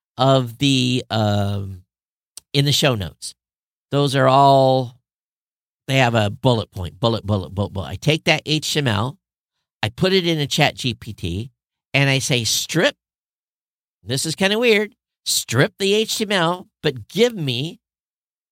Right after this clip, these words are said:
the text and a dash and the physical hyperlink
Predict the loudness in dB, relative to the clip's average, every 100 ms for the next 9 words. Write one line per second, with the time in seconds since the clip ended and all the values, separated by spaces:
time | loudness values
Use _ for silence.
0 | _ _ -10 -4 -2 -2 -4 -8 0 2
1 | 2 -2 -6 -8 -18 _ _ -20 _ _
2 | _ -6 -2 0 2 2 2 0 -4 -10
3 | -16 _ _ -6 -4 -4 -2 -2 -2 -2
4 | -2 0 -2 -4 -2 -4 -6